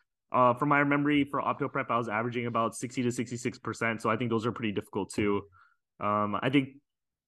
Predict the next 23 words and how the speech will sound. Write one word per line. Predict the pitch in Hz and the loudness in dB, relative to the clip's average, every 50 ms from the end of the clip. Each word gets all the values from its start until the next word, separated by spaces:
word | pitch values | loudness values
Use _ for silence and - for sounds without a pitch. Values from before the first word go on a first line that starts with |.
| _ _ | _ _
the | 139 131 | 0 4
biggest | 117 147 139 139 143 - - | 4 6 6 6 4 2 0
thing | 156 143 | 0 0
at | 127 120 | 0 0
this | - 139 - - | -2 -4 -4 -2
point, | - 156 143 139 127 | -2 -2 -2 0 0
now | 120 123 127 131 | 0 2 2 2
that | 120 120 | 2 2
we | 123 127 | 2 2
have | 113 - - | 0 -2 -4
two | - 139 | -6 -4
months | 131 123 123 - | -2 -4 -2 -2
left | 127 120 123 | -2 -2 -2
for | 117 | -4
part | 117 - 123 110 107 | 0 2 2 4 4
one, | 117 117 117 117 | 2 2 2 2
is | 117 110 104 - - - | 0 -2 -4 -8 -4 0
focusing | 127 135 131 - - 131 120 | 0 0 0 0 0 0 0
on | 117 113 | 0 0
practice | - 123 120 120 - 123 120 - | 0 -2 -2 0 -2 -4 -6 -2
tests, | - 131 120 117 - | -2 -2 -2 -2 -4
focusing | - - 123 117 - - - 127 117 | -4 -4 -4 -4 -6 -6 -4 -2 0
on | 113 110 110 110 110 101 | 2 2 0 0 0 -6